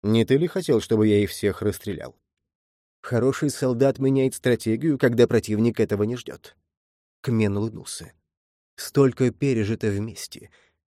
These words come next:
Этот яшмовый пёс будет защищать своего короля до тех пор, пока свора не разорвёт его вместо него.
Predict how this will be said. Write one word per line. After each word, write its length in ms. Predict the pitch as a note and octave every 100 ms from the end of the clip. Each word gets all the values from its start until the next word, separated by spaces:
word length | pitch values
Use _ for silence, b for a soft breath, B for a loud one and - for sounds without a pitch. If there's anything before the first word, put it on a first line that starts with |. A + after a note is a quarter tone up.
| _
Этот 320 | A2 A#2 G#2+
яшмовый 540 | G#2+ A#2+ - B2 A#2 A2+
пёс 320 | B2 C#3 A2
будет 280 | A2 C3+ B2+
защищать 520 | C3 - C3 C#3 C3+
своего 300 | B2+ B2 C3+
короля 380 | - B2+ B2+ C3+
до 140 | C3
тех 200 | C3+ -
пор, 360 | - C#3 A#2+ b b b _
пока 240 | B2 A#2 B2+
свора 360 | - C#3 C#3
не 180 | C3+ C3+
разорвёт 500 | C3 B2+ A#2+ B2+ B2
его 240 | A#2+ A#2+
вместо 480 | A2+ A2 G#2+ - A2+
него. 340 | G#2 G2+ -